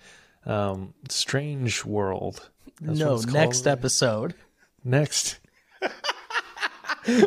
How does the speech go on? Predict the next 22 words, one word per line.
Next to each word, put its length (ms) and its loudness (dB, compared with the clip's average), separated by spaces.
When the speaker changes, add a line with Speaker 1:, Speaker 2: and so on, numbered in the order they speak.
Speaker 1:
We're 160 10
gonna 260 10
Speaker 2:
keep 80 10
Speaker 1:
be, 100 8
I 80 10
Speaker 2:
messing 220 10
it 60 12
up. 40 12
Speaker 1:
recently, 460 10
I 100 4
recently 640 8
watched 640 4
Strange 600 0
World, 540 2
and, 500 2
you 200 4
know, 180 8
Speaker 2:
We're 120 6
gonna 180 6
be 100 6
covering 500 4
it 240 -2